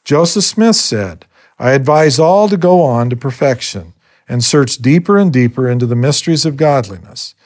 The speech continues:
As for myself, it has always been my province to dig up hidden mysteries,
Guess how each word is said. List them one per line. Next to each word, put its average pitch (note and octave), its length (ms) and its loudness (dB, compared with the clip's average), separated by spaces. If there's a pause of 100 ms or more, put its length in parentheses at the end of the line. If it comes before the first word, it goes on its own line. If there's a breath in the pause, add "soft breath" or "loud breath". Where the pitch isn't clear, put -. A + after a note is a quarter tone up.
(380 soft breath)
As C#3+ 300 2
for F#3+ 100 -2
myself, D3 640 2
it A#2+ 80 -4
has A#2 180 -2
always D#3 320 2
been D3+ 240 -2
my D3 220 0
province G2+ 600 -8
to A#2+ 100 -8
dig C#3+ 260 -2
up C3+ 180 0
hidden F#3+ 380 -2
mysteries, A#2+ 640 -6